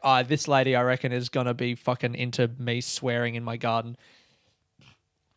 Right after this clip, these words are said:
is she has a picture of her naked in her garden.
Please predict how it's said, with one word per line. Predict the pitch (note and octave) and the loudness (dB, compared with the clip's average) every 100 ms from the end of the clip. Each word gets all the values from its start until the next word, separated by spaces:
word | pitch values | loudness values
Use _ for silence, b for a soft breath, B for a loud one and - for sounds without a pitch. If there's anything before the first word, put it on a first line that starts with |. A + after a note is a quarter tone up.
| _ - | _ -4
is | D#3+ D3 | -2 4
she | D3+ | 6
has | D#3+ D#3+ | 8 8
a | D3+ | 6
picture | F3 D#3+ D#3 | 2 2 6
of | C#3+ C#3+ C3 | 6 6 2
her | B2+ D3 C3+ B2+ D3 | 4 6 8 6 4
naked | D3 D3 E3 E3+ E3 C3+ | 2 6 6 6 2 2
in | D#3 D3 | 2 2
her | C#3+ C#3 | 2 2
garden. | C3 B2+ C#3 C3+ A#2+ D#3+ | 2 4 4 2 -2 -6